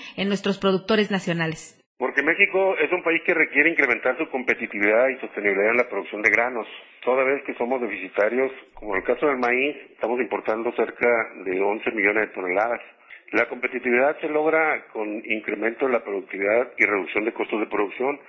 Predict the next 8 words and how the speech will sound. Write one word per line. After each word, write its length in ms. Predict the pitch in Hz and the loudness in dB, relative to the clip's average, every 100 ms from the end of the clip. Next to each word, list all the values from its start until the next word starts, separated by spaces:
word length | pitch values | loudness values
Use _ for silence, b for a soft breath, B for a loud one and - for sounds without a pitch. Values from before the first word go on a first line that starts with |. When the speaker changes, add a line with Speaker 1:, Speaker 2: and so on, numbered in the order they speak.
| B B B B - | B B B B 0
Speaker 2:
que 120 | 113 | 2
incide 360 | 110 120 123 151 | 2 4 6 6
en 100 | 131 | 4
la 100 | 107 | 2
reducción 440 | 107 92 - 110 | 0 -4 -4 -2
de 100 | 127 | 0
costos 320 | 117 - 110 | -2 -4 -8
unitarios. 540 | 110 104 - 131 165 | -8 -4 0 0 -2